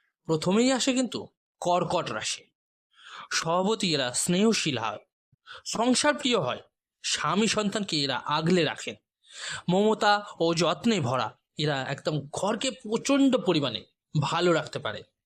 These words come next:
এদেরকে কিন্তু একভাবে ঘরের দেবী রূপেই মানা হয়। এরপরেই আসে বৃষ রাশি। ধৈর্যশীলা হয়, সুন্দর স্বভাব হয়, অর্থ ব্যবস্থাপনায়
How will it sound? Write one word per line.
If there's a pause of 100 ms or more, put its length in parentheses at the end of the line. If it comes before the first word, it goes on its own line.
(640)
এদেরকে
কিন্তু (440)
একভাবে (300)
ঘরের (140)
দেবী
রূপেই
মানা
হয়। (760)
এরপরেই
আসে (340)
বৃষ
রাশি। (760)
ধৈর্যশীলা
হয়, (360)
সুন্দর
স্বভাব
হয়, (500)
অর্থ
ব্যবস্থাপনায়